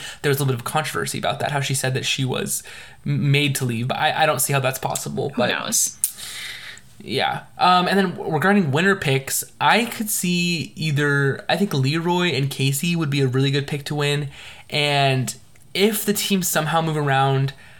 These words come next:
Speaker 1: I don't think C T and Big T can win together. I th-, I could see C T winning in the future.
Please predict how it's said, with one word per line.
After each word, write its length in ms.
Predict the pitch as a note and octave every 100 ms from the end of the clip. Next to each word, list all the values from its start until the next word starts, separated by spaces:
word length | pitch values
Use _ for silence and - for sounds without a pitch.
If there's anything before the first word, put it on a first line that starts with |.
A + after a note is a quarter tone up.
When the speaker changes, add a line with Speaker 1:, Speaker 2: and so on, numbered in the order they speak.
| - - D#3+
Speaker 1:
I 120 | D3+
don't 300 | C#3+ F#3 G3+
think 140 | G#3
C 160 | - F3+
T 160 | -
and 100 | E3
Big 140 | D3+ C#3
T 120 | D#3
can 140 | C#3+
win 120 | C#3 C#3
together. 600 | C3+ C3+ C3+ C3 C3+ - - - - - - - -
I 100 | C#3
th-, 120 | -
I 100 | D3+
could 140 | G3+
see 140 | - F#3
C 160 | -
T 120 | D3+ D#3
winning 140 | D3
in 60 | C#3+
the 60 |
future. 400 | C#3 C3+ C#3+ C3+